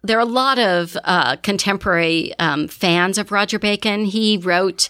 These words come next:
um, a letter that's often, that's called, um, now the magical letter, <laughs> uh, of Roger Bacon,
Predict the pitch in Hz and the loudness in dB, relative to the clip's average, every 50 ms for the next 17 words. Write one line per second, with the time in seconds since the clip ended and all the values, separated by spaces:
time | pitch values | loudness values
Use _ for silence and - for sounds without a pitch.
0 | - - - - - - - - 190 185 185 180 175 170 - - 196 185 180 185 | -6 -10 -16 -16 -16 -6 -2 0 0 2 2 2 0 0 0 0 0 2 2 0
1 | 190 190 190 185 180 170 175 170 170 - 180 - 180 180 175 - 202 185 170 165 | 2 2 2 2 2 2 2 0 0 -2 -2 0 0 0 0 0 0 2 2 2
2 | 175 156 - 175 175 - - - - - 202 185 175 175 170 175 - - - - | 2 0 0 -2 -2 -4 -6 -6 -2 0 2 2 2 2 0 0 -2 -6 -12 -18
3 | - - - - - - 180 165 160 165 160 151 - - 175 165 165 165 160 165 | -20 -20 -20 -10 -4 -2 0 2 2 2 0 0 0 0 2 2 2 2 2 2
4 | 160 151 143 131 139 160 165 220 208 - 226 233 226 233 240 262 277 302 311 359 | 2 2 2 2 0 0 -2 -2 -4 -4 -6 -4 -4 -4 -4 -2 -2 0 0 0
5 | 294 - - - - 214 202 - - - - - - - - 208 202 196 185 185 | 0 -2 -4 -8 -10 -10 -10 -10 -10 -10 -10 -10 -8 -4 0 2 2 4 4 2
6 | - - 185 190 175 190 196 202 190 185 190 196 202 190 190 202 190 190 | 2 2 0 2 2 2 2 2 2 2 2 2 2 2 2 0 0 0